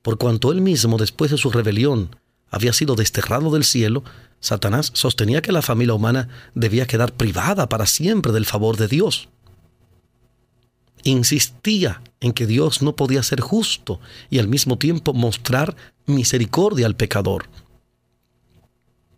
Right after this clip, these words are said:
Pero, aunque pecador, el hombre estaba en una situación diferente de la de Satanás. Lucifer había pecado en el cielo, en la luz de la gloria de Dios.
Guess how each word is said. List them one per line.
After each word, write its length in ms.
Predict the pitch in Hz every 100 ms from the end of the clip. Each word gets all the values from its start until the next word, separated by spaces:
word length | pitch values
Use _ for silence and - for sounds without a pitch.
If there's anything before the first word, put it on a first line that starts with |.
| _
Pero, 300 | 120 127 147 - _
aunque 320 | - 110 110 113
pecador, 500 | 110 101 101 151 -
el 140 | 104
hombre 240 | 117 131 113
estaba 300 | - 131 123
en 80 | 120
una 140 | 131
situación 540 | 135 113 107 - 135
diferente 800 | 123 117 135 127 156 113 - 101 - - _ _ _
de 200 | 120 110
la 80 | 101
de 80 | 104
Satanás. 560 | - 110 131 165 - - _ _ - - _ _ _ _ _ _ _ _ _ - -
Lucifer 560 | - 131 - 117 - 156
había 240 | 175 175
pecado 340 | 170 127 147 156
en 80 | 160
el 80 |
cielo, 540 | 127 - 151 180 110 - _ _ _ _ _ _ _ _ _ _ -
en 180 | 151 135
la 100 | 110
luz 340 | 110 208 196
de 100 | 135
la 120 | 110
gloria 320 | 107 147 165
de 100 | 123
Dios. 440 | 104 120 175 -